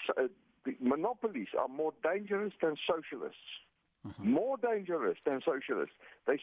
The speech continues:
Speaker 1: sit in their high towers and they make decisions what's happening on the ground. They feel nothing for their people.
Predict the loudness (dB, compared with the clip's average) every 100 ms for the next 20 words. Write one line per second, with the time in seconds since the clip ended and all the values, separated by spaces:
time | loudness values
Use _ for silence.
0 | -2 0 2 2 0 2 0 -2 0 0
1 | 0 -6 -18 -20 _ _ _ _ _ -2
2 | 0 0 -2 0 -2 -2 -10 -4 0 2
3 | 0 2 0 2 -2 0 -2 0 0 2
4 | 2 2 0 -2 0 2 2 0 -2 -2
5 | -2 0 0 2 0 0 -6